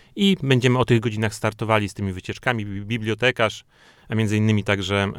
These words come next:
my będziemy z sekcji promocji opowiadali właśnie wszystkie te rzeczy najważniejsze, plus odpowiemy na pytania, bo myślę, że jeśli będą jakieś, to chętnie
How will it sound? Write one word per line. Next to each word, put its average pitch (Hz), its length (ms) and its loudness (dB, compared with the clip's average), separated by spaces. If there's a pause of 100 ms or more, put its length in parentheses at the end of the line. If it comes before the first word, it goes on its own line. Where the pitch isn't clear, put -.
my 110 300 4
będziemy 101 380 0
z - 80 -6
sekcji - 260 -4
promocji 104 540 2 (540)
opowiadali 107 580 0
właśnie 98 380 -2
wszystkie - 340 -4
te 104 100 -2 (320)
rzeczy 95 340 -2
najważniejsze, 95 600 2 (200)
plus - 180 -2
odpowiemy 120 460 0
na 110 140 0
pytania, 110 520 -4 (400)
bo 92 220 4
myślę, 87 320 2
że 85 400 4
jeśli 90 260 0
będą 87 220 4
jakieś, 85 300 2
to 90 120 2
chętnie 87 460 2